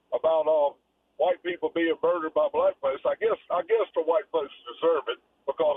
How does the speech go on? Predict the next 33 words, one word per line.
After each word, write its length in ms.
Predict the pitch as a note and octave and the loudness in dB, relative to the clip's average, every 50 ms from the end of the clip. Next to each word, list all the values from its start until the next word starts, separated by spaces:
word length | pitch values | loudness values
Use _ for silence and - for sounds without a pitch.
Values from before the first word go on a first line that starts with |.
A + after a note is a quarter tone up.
| - - | -2 -2
they're 180 | C3+ C3+ C#3 D3 | 0 2 2 4
all 160 | D3 C3+ B2+ | 2 2 0
racist. 560 | B2+ C3+ D#3 E3 D#3 - - - - - _ _ _ _ _ _ - | 0 -2 -2 -2 -4 -12 -18 -20 -20 -20 _ _ _ _ _ _ -10
And 100 | - - | -6 -2
maybe 240 | - D#3 E3+ D#3+ D#3 | -2 -2 -2 -2 -2
they 160 | D3 D3 C#3+ C3+ - | -2 -2 -2 -2 -2
said 160 | - D3+ C#3+ C3 - | 0 0 0 0 0
something 240 | - F3 - - _ - | -2 -2 -2 -4 _ -8
mean. 320 | D3 C#3+ C#3 - - - _ _ _ _ _ _ _ _ _ _ - | -8 -8 -8 -10 -16 -18 _ _ _ _ _ _ _ _ _ _ -4
Yeah, 120 | - D#3 C#3 | 0 2 4
I 160 | C#3+ D#3 D#3+ | 4 4 2
looked 200 | F#3 G3 F#3 - | 2 0 0 0
at 120 | D#3+ D#3+ | -2 -2
the 80 | - D#3 | 0 0
little 320 | D#3 E3+ F3+ F3 D#3+ - | 2 4 4 2 2 2
boy 240 | - E3 F3 F3 E3 | 2 4 4 4 2
that 120 | C#3+ C#3+ | 2 0
got 260 | C#3+ E3 E3+ E3 - - | -2 0 0 0 0 -2
beat 180 | E3 E3+ E3 | -2 0 2
up 180 | E3+ E3 D#3 - | 0 0 0 -2
in 140 | D3+ C#3+ D#3 | -4 0 2
Las 180 | D#3+ D#3 C#3+ - - | 2 2 0 -2 -2
Vegas. 380 | - E3 F3 E3 - C3+ B2+ - _ _ _ _ _ _ _ _ _ _ _ _ _ _ - | 0 0 0 0 -4 -6 -8 -8 _ _ _ _ _ _ _ _ _ _ _ _ _ _ 0
Might 200 | F3 F3+ F3+ E3+ | 2 2 2 2
be 140 | F3+ F3+ F3 | 2 0 2
like 220 | E3 D#3+ D#3+ D3+ - | 2 2 0 0 0
what 140 | E3 E3+ | -2 -2
it 120 | E3+ E3 - | -2 -4 -4
could 140 | - E3+ - | -6 -4 -2
be 140 | - E3+ E3+ - | 0 -2 0 0
my 100 | F3 F3+ | 0 -2
little 300 | E3+ D#3 D3+ C3+ B2+ - | 0 0 -2 -4 -4 -4
boy. 240 | - A#2+ A#2+ A2 | -2 0 0 0